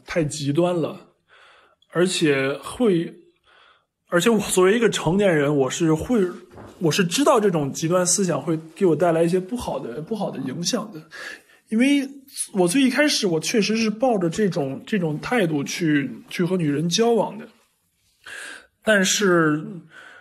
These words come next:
很讽刺的是呢，我，我最后我的态度转变，并不是因为我，我道德上的态度转变了，而是我觉得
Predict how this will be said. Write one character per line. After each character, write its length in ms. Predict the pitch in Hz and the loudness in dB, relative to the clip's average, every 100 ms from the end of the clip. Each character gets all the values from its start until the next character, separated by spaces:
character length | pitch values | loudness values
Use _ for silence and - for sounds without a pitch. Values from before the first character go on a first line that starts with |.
| - _ _ _ _ _ _ _ _ _ _ - | -20 _ _ _ _ _ _ _ _ _ _ -8
很 220 | - 202 | 0 0
讽 280 | 240 170 147 | 2 0 0
刺 160 | 196 | 0
的 80 | 185 | 0
是 140 | 170 | 0
呢， 160 | 165 151 | 0 0
我， 260 | 143 139 139 - _ | 0 0 -2 -8 _
我 180 | 160 143 139 - | -4 -4 -4 -12
最 160 | - 233 | 0 2
后 100 | 226 | 4
我 140 | 165 | 2
的 100 | 160 | 0
态 180 | 170 220 | 0 0
度 140 | 202 175 | 0 0
转 340 | - 156 - | 0 -2 -2
变， 400 | 156 220 170 - - | 0 0 0 -6 0
并 240 | 269 180 | 2 2
不 140 | 160 | 0
是 100 | 165 | -2
因 160 | 180 180 | -2 0
为 160 | 175 190 | 2 2
我， 500 | 160 123 123 123 135 - - 180 151 147 - _ - - - - - _ | 0 -2 -4 -8 -12 -14 -16 -12 -12 -14 -18 _ -20 -20 -20 -20 -20 _
我 100 | 151 | -10
道 260 | 143 233 208 | 0 2 4
德 140 | 156 | 4
上 120 | 143 147 | 2 0
的 80 | |
态 220 | 143 - 151 | -2 -2 -2
度 100 | 143 | -2
转 240 | 147 120 | -4 -6
变 160 | 147 151 | -6 -6
了， 80 | |
而 80 | 151 | -6
是 120 | 160 | -2
我 160 | 208 143 | 0 0
觉 200 | 127 135 | 0 -2
得 320 | 170 160 143 | 2 2 2